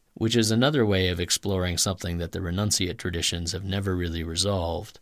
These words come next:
If everyone renounces, then we end up literally extinct.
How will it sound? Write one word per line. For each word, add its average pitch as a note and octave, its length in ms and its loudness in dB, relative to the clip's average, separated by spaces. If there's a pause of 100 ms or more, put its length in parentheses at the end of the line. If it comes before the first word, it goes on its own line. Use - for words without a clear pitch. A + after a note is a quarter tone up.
(140)
If - 380 -4 (180)
everyone F#2 480 0
renounces, F2 800 -2 (200)
then F#2+ 240 0
we F2+ 160 0
end F#2 220 -2
up F2 180 -4 (120)
literally E2+ 800 -2
extinct. - 640 -4